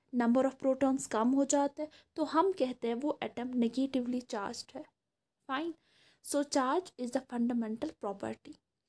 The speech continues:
So, यहाँ पे लिखा है, charge is a characteristic of a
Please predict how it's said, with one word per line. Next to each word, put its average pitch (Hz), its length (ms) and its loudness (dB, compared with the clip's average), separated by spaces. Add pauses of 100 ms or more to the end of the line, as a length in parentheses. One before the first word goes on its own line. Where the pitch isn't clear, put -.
(280)
So, 269 160 -2
यहाँ 269 280 0
पे 370 80 0
लिखा 285 280 -2
है, 254 280 -2 (320)
charge 269 420 -2 (100)
is 247 140 -2
a 254 60 2
characteristic 247 840 0
of 339 160 2
a 349 100 4